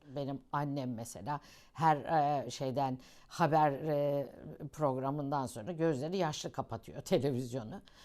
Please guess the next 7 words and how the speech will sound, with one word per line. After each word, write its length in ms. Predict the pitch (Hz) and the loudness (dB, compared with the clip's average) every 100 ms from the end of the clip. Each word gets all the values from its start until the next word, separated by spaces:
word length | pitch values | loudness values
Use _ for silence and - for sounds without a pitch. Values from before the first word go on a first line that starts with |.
| - | 2
Yani, 520 | 190 156 147 170 175 - 160 143 - - - | 8 10 10 6 0 -2 -8 -10 -12 -14 -6
e, 320 | 156 117 135 | -6 -4 -6
şeyi, 340 | - 147 131 | -4 -2 0
merhameti, 680 | 151 147 135 156 131 131 170 | 2 2 2 -2 -4 -8 -6
e, 720 | 170 - 156 143 147 139 143 | -4 -4 -4 -2 -4 -4 -6
sonsuz 540 | 135 151 139 - 185 156 | -4 -2 -2 -2 -6 -2
yaşıyor. 500 | 147 - 107 131 | -2 -2 -6 -8